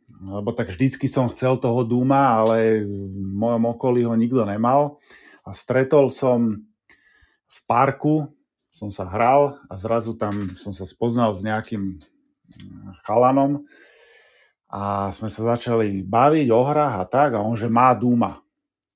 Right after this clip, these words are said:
A ja, že čo? Že ty kokos, že tak ti donesem diskety, že ja tu kúsok bývam, že zbehnem, one, že koľko treba, že na dve diskety to je.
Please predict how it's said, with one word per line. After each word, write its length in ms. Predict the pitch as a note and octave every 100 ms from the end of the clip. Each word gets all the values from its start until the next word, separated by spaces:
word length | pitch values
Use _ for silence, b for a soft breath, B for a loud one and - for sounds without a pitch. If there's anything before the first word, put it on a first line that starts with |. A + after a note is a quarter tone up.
| - G2
A 160 | G2
ja, 0 | G#2
že 160 | G#2+ -
čo? 480 | - F3+ E3 E3
Že 240 | C#3+ A#2+ - _ _
ty 160 | - C3+
kokos, 720 | - D#3 C3+ C#3+ B2 A2+ - B B B B B _
že 400 | G2+ A2+ A2+ A2 F#2+ B B - _ _ _ _ -
tak 160 | A#2
ti 160 | - C3
donesem 400 | D#3 G#3+ G3 D3
diskety, 480 | F3 F#3+ G3+ G3 C3
že 160 | C3
ja 80 | C#3+
tu 160 | C#3+ -
kúsok 320 | E3+ D#3+ G#2+
bývam, 400 | G#2+ F3 E3+ C3+
že 80 | A#2+
zbehnem, 480 | G2+ D3+ E3 D3
one, 240 | C3+ D#3 B2
že 80 | B2
koľko 320 | D3 D#3+ D#3+
treba, 320 | C#3 G#2+ G#2
že 160 | G#2+ C3
na 160 | G3+
dve 240 | F3 A#2 G#2+
diskety 480 | B2+ - G#2 F#2+
to 160 | F#2+
je. 80 | F#2